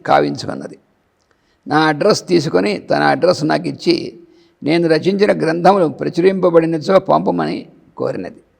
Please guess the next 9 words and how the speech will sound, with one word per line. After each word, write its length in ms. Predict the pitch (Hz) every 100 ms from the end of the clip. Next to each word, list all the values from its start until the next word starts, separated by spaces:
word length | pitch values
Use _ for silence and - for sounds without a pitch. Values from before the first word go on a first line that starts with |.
| _ _ _ _ _ _ _ _ _ -
వెంటనే 420 | 139 320 202 208
సిద్ధముగా 560 | 151 151 180 185 190 180
ఉన్న 180 | 175
నా 120 | 165 156
గ్రంథం 440 | 143 156 165 180
స్పిరిచువల్ 560 | - 156 165 180 185 175
సైకాలజీ 720 | 151 147 175 170 156 151 123 - - _ _
ఫ్రెంచ్ 340 | - 175 196 214
అనువాదమును 680 | 156 165 175 170 156 160 -